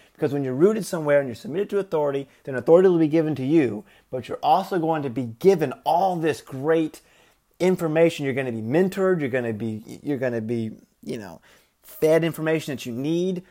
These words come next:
You're gonna get, you know, depending, depending on, you know, if it's corporate, you're gonna get seniority. You're gonna get consistency. People are gonna respect you. You're gonna be seen as a person of influence because you're gonna be respected because you can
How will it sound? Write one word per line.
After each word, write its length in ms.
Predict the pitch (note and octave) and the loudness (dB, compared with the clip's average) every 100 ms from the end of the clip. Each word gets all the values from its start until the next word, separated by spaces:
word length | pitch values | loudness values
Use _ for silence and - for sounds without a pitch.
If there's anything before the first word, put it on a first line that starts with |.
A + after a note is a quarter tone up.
| _ | _
You're 100 | - | -10
gonna 220 | C3+ C#3 A#2+ | -4 -2 2
get, 260 | B2 C3 | 0 0
you 160 | - C#3+ | 0 0
know, 240 | A2 A2 - | 0 -6 -12
depending, 340 | - D#3 C#3+ | 2 2 2
depending 280 | C3+ D#3 C#3+ | -2 -6 -4
on, 220 | B2+ A#2+ - | -4 -6 -6
you 140 | D#3 | -2
know, 160 | B2 A2+ | 0 0
if 120 | A2 | -2
it's 220 | G#2 - - _ _ _ _ _ _ | -10 -14 -20 _ _ _ _ _ _
corporate, 400 | - D#3 D3 D3 | 6 6 6 0
you're 100 | C3+ | -2
gonna 160 | C3+ B2+ | -2 -4
get 160 | A2+ | -8
seniority. 400 | A2 B2 D#3 D#3+ | -8 -2 0 0
You're 120 | C3+ | -2
gonna 240 | B2+ C3 A#2 | -4 -4 -2
get 280 | A2+ A2 - _ _ _ _ _ _ _ _ - | -2 -4 -8 _ _ _ _ _ _ _ _ -10
consistency. 580 | B2 - F3+ F3 F#3 | -6 0 0 0 -2
People 220 | F3+ E3+ D3+ | -2 -2 -2
are 40 | |
gonna 200 | C3+ A#2+ | -4 -6
respect 580 | A2 - - D3+ D#3 - | -8 -12 -4 -2 -2 -2
you. 100 | F3 | -2
You're 140 | D#3 | -2
gonna 240 | B2+ B2 A2 | -2 -4 -4
be 220 | A#2 A2+ | -6 -6
seen 380 | - C#3+ C#3+ B2 | -8 -8 -6 -4
as 160 | A2 | -6
a 40 | A2 | -4
person 380 | C#3+ C3+ A#2+ | -4 -4 -6
of 100 | A#2+ | -10
influence 640 | G#2+ C#3+ D#3 F3+ F3+ F3 - _ _ _ _ | -6 -6 -4 -2 -2 -2 -8 _ _ _ _
because 340 | - A#2+ C3 A2+ | -8 -2 -2 -2
you're 120 | B2+ | -2
gonna 240 | B2 B2 | -2 -2
be 160 | A#2 B2 | -2 -4
respected 920 | A2 G2 - - B2 C3 - F3 F3 | -4 -8 -12 -6 0 0 0 0 0
because 380 | C#3+ A#2+ A#2 G#2 | -4 -6 -8 -8
you 80 | A2 | -12
can 340 | - F3+ G2+ | -14 -18 -20